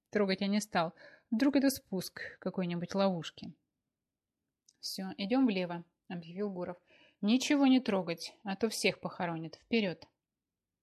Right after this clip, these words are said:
Измученные люди поднялись с сырого пола и, как механические игрушки, у которых кончился завод, потащились в неизвестность, уже не имея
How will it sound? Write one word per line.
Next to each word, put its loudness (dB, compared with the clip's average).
Измученные 6
люди 0
поднялись -2
с -8
сырого 0
пола 0
и, -4
как 0
механические 4
игрушки, -2
у -4
которых -2
кончился -4
завод, -4
потащились 0
в -4
неизвестность, -4
уже -4
не 0
имея -4